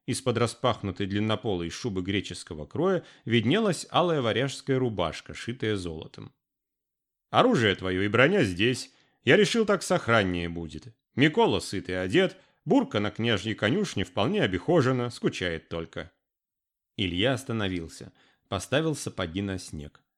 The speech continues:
воткнул два пальца в бороду, дунул и издал оглушительный свист, резкий, с железным оттенком. Стражники у ворот подпрыгнули,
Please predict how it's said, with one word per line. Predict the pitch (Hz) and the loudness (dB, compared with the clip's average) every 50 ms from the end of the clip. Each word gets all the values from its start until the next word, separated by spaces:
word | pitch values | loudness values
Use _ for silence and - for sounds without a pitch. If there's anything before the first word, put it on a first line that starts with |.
| _ _ - | _ _ -4
воткнул | 101 113 110 - - 131 131 120 104 | -4 -4 -4 -2 0 0 2 2 2
два | 98 101 107 101 | 0 0 -2 0
пальца | - 101 92 85 - - - 78 | 0 0 0 0 -2 -6 -10 -10
в | 73 73 | -10 -6
бороду, | 80 101 143 160 147 147 147 147 135 - - - _ _ | -2 0 2 2 2 2 0 -2 -4 -6 -10 -20 _ _
дунул | 117 101 117 170 202 185 170 160 151 - | -8 -2 2 4 6 6 6 4 2 2
и | - 131 120 120 110 | 0 0 2 2 2
издал | 104 98 98 117 160 175 170 - | 0 0 2 4 4 4 4 2
оглушительный | 147 135 120 120 123 117 - - - 226 - - 185 175 165 160 147 | 0 -2 -2 -2 -2 -2 -4 -4 -4 -4 -2 0 2 2 4 2 2
свист, | 135 - - 131 143 151 104 - - - - _ _ _ _ | 0 -2 -4 -2 0 0 0 -2 -4 -12 -20 _ _ _ _
резкий, | - 107 135 190 170 127 - - - - 92 87 | -2 2 4 4 4 4 2 -2 -8 -6 -4 -4
с | |
железным | 90 87 92 113 120 143 139 113 95 131 123 127 | -4 -2 0 0 2 2 2 2 2 0 0 0
оттенком. | 123 120 - - - 127 104 87 78 - 78 71 - _ _ _ _ _ _ _ _ | -2 -2 -2 0 0 0 0 0 -4 -8 -12 -12 -14 _ _ _ _ _ _ _ _
Стражники | - - - 110 117 127 107 92 107 104 98 - - | -20 -10 -4 0 2 2 2 0 -2 -4 -4 -4 -4
у | 104 98 | -2 0
ворот | 101 107 110 107 95 - - | 0 0 0 0 -2 -4 -6
подпрыгнули, | 92 - - _ - 123 156 139 107 101 85 78 76 - | -8 -8 -8 _ 2 2 2 2 2 -2 -4 -4 -8 -12